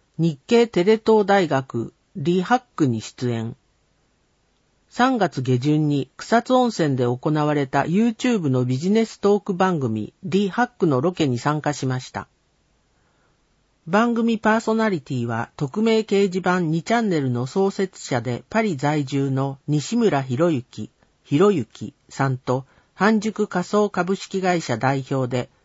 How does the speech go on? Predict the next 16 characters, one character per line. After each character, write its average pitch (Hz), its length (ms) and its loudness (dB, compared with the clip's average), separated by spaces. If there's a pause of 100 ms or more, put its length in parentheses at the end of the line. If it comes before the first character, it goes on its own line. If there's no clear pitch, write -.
(160)
イ 156 100 0
ェ 220 120 4
ー 226 40 0
ル 226 120 -2
大 214 240 4
学 143 240 -4
助 127 260 -2
教 190 220 2
授 127 200 -4
の 110 180 -6 (120)
成 208 280 0
田 120 160 -2
悠 156 240 0
介 - 240 -10
さ - 160 -14
ん。 95 180 -16